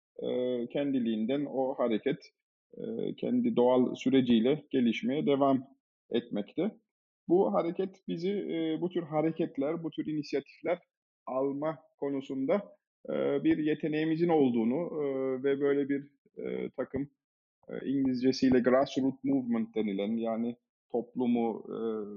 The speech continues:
ve ekosistemi, ekonomiyi, e, özel sektörü bilinçlendirme, e, ve harekete geçirme konusunda,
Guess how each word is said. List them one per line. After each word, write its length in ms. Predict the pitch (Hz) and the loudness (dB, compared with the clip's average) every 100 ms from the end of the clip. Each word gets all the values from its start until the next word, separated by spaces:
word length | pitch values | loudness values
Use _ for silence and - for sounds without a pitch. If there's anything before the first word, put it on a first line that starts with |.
| 107 | -8
ve 240 | 110 107 - | -6 -6 -4
ekosistemi, 760 | 117 - 113 - 113 - 117 113 | -6 -4 -6 -4 -6 -2 0 0
ekonomiyi, 840 | 101 120 - 117 120 113 113 123 - _ _ - | 0 -4 -2 0 2 2 2 0 -2 _ _ -10
e, 80 | 113 110 110 107 107 - | -6 -4 -4 -4 -4 0
özel 360 | 117 117 117 | 2 4 2
sektörü 520 | - 117 - 117 117 | 2 -4 -2 -2 0
bilinçlendirme, 1000 | 120 117 117 - 117 117 113 117 117 120 - _ - | 2 4 4 2 2 2 4 4 4 2 -4 _ -10
e, 260 | 110 107 117 | -4 0 2
ve 80 | |
harekete 460 | 117 117 117 123 131 | 4 4 2 2 2
geçirme 420 | 117 - 113 113 | 2 -2 -4 -4
konusunda, 680 | - 123 117 113 120 180 | -2 -2 -2 -2 0 0